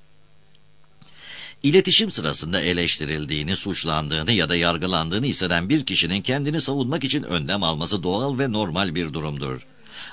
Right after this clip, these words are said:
Ancak bu durum kişiler arası çatışmaları arttırmaktan ve konuyu amacından uzaklaştırmaktan öteye gitmez.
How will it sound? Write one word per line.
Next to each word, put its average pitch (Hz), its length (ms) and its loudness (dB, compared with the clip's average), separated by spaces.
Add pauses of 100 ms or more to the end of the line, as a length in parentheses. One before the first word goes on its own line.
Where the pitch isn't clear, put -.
Ancak 202 360 4
bu 214 100 4
durum 87 200 -2
kişiler 110 360 0
arası 78 280 -2
çatışmaları 78 580 -4
arttırmaktan 85 720 0
ve 123 100 0
konuyu 135 320 0
amacından 135 460 0
uzaklaştırmaktan 110 880 -2
öteye 87 300 2
gitmez. 69 580 -4